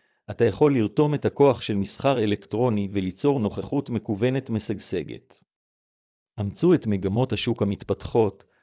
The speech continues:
נתחו משוב מלקוחות והסתגלו להתקדמות הטכנולוגית כדי להישאר לפני המתחרים.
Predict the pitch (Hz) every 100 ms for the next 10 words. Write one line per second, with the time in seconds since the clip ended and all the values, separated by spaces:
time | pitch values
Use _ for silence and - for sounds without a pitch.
0 | _ - 101 - 156 135 - 151 131 131
1 | 104 - 95 139 143 143 101 98 - 95
2 | 123 139 113 95 107 92 135 139 110 -
3 | 107 101 123 98 87 - _ 113 104 107
4 | 104 - 117 135 135 - 131 135 113 101
5 | - 95 82 64